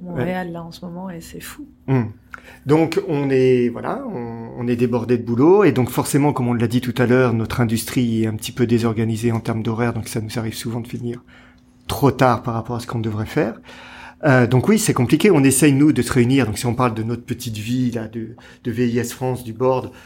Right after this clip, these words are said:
Speaker 2: on essaye de se réunir une
Speaker 1: Une
Speaker 2: fois
Speaker 1: fois
Speaker 2: par
Speaker 1: par
Speaker 2: mois
Speaker 1: mois.
Speaker 2: pour organiser des choses. Et c'est toujours très compliqué, oui, parce qu'il y en a toujours un, bon, un qui est en tournage, un qui peut pas, un qui est en livraison. Euh, mais bon, il y a pas que nous, enfin, voilà. Donc oui, c'est compliqué, mais c'est important.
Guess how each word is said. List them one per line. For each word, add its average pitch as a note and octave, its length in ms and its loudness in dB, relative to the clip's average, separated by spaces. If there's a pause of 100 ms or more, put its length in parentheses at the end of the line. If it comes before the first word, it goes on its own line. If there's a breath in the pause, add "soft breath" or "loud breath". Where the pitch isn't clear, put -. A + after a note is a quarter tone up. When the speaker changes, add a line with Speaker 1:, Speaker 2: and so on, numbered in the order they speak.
(320 loud breath)
Speaker 2:
on B2 140 -2
essaye C3 360 4
de B2 100 0
se - 120 -4
réunir C3+ 580 4
une A#2+ 60 0
Speaker 1:
Une A#2 60 0
Speaker 2:
fois B2 180 0
Speaker 1:
fois - 60 -6
Speaker 2:
par B2+ 120 4
Speaker 1:
par B2 80 0
Speaker 2:
mois C3+ 220 4
Speaker 1:
mois. C3+ 80 -2
Speaker 2:
pour A#2+ 140 -2
organiser A2+ 480 0
des A2 80 -2
choses. F#3+ 360 4 (440 loud breath)
Et D3 120 2
c'est B2 180 0
toujours B2 260 0
très - 180 0
compliqué, B2+ 460 -2
oui, A#2 180 -4
parce A2+ 180 -12
qu'il B2+ 100 -6
y A2+ 40 -4
en A2+ 40 -4
a A2 40 -4
toujours A2+ 280 -8
un, A#2+ 140 0
bon, G#2+ 120 -6
un A#2 160 0
qui A#2+ 120 -4
est - 20 -6
en G#2 80 -8
tournage, B2 520 2
un - 80 2
qui - 120 -8
peut A#2+ 120 -4
pas, C#3 180 4
un C3+ 80 2
qui C3 140 -4
est - 20 0
en G#2+ 80 -4
livraison. A2 520 -2 (520 loud breath)
Euh, G2+ 540 -6
mais A#2+ 180 0
bon, A#2 120 0
il G#2+ 40 -4
y G2+ 40 -8
a - 20 -10
pas - 100 -14
que - 140 -4
nous, C#3+ 100 -2
enfin, B2 200 -8
voilà. A#2 180 -12 (260 loud breath)
Donc C3 160 -2
oui, F#3+ 80 8
c'est E3 160 0
compliqué, E3 440 2
mais F#3 200 2 (260 loud breath)
c'est - 680 0 (180)
important. C#3+ 540 -4